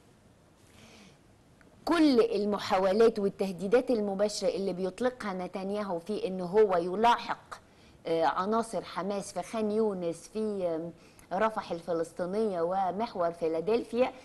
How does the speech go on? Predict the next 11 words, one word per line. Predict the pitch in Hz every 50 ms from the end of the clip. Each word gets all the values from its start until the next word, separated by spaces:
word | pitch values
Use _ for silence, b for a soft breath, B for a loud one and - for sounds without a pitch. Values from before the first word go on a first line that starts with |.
| B B -
ما | 190 190
أنا | 190
كمان | 196 - 220 208 220 240 254 240
من | 240 220 202
مصلحتي | 202 202 - - 247 240 - - - - - 190
أمنيًا | 208 208 220 226 233 226 214 196 190 185 -
كمصر | 196 190 202 226 247 240 - 208
إن | 190 196 214
أنا | 233 233 -
أأجل | - 190 - - 269 254 214 185 196 190 180
ال-، | 175 175 175 170 165 170 170 170 170 170 170 165 170 175